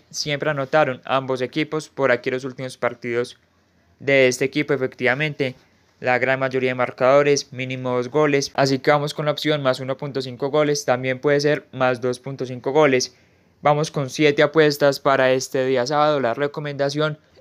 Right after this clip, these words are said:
es que hagan estas apuestas en dos o en tres combinadas. En una combinada también se puede, pero obviamente es mucho más arriesgado de esta manera.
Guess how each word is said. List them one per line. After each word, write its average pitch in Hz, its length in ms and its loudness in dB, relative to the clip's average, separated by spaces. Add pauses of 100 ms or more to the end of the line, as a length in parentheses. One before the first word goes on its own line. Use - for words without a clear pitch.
es 151 260 4
que 160 120 4
hagan 156 260 2
estas 156 240 -4
apuestas 151 560 -2
en 143 200 -10
dos 151 340 -2 (100)
o 143 240 4
en 127 120 -6
tres 127 280 -2
combinadas. 135 680 0
En 123 100 -6
una 131 180 -4
combinada 131 600 0
también 123 320 -4
se 127 140 -2
puede, 147 320 4
pero 131 260 4
obviamente 127 420 2
es 120 80 -2
mucho 127 300 -6
más 120 160 0
arriesgado 127 640 2
de 127 320 2
esta 120 220 -4
manera. 143 460 0